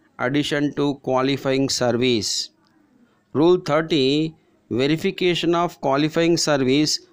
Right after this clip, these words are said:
after twenty-five years of service. Rule thirty-one, the expression emoluments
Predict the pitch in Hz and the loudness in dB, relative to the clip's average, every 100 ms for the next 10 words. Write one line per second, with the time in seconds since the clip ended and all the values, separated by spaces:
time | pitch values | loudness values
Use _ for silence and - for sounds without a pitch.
0 | - - 135 139 160 151 - 143 147 175 | -12 -2 -2 -2 -2 -2 -2 -2 -2 -2
1 | 165 165 160 131 131 139 151 - - 131 | -2 -2 -2 0 0 2 0 -2 -2 -2
2 | 135 - 160 147 107 92 - - _ _ | -2 -2 2 2 2 0 -4 -8 _ _
3 | _ _ _ _ _ _ _ 131 175 185 | _ _ _ _ _ _ _ 2 4 4
4 | 160 147 - 190 143 143 151 165 _ _ | 2 -2 0 2 2 2 -2 -6 _ _
5 | - 117 135 - 151 - - 180 175 - | -8 -2 -2 -2 -4 -4 -4 -2 0 0
6 | 165 113 92 - _ _ _ _ _ 135 | 2 2 0 -6 _ _ _ _ _ 2
7 | 160 175 175 143 160 - - - | 4 4 4 2 0 0 -2 -6